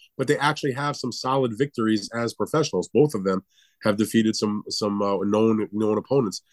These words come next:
In, in, in Ennis's case, it's not just that he's winning, but he's doing it in such devastating fashion. And, you know, Virgil's not, you know, he's nineteen and oh with all of his wins coming by knockout.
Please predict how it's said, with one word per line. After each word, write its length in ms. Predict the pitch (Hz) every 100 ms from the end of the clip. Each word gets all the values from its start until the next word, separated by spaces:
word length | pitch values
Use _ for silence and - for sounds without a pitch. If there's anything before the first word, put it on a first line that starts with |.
| _ _ -
In, 200 | 107 110
in, 180 | 110 -
in 200 | 107 104
Ennis's 400 | 127 160 - 101
case, 320 | - 98 101 - _ _ _ _ -
it's 200 | 113 -
not 180 | 127 135
just 220 | 127 117 - -
that 200 | 110 107
he's 260 | 104 98
winning, 400 | 95 113 147 113
but 120 | 104 104
he's 140 | 98
doing 240 | 110 117
it 80 | 110
in 80 | 101
such 260 | - 101 95 90
devastating 520 | 113 120 - 110 101
fashion. 380 | - 131 135 160
And, 80 | 190
you 60 |
know, 220 | 151 127 117
Virgil's 360 | 131 151 120 110
not, 220 | 113 120 127
you 120 | 123
know, 140 | 107
he's 160 | 120 117
nineteen 320 | 123 123 113
and 80 | 113
oh 200 | 135 117 _ _ _ _
with 120 | 104
all 180 | 113 117
of 60 | 107
his 160 | 98
wins 160 | 110 110
coming 180 | 107 101
by 140 | 98
knockout. 480 | 110 135 101 95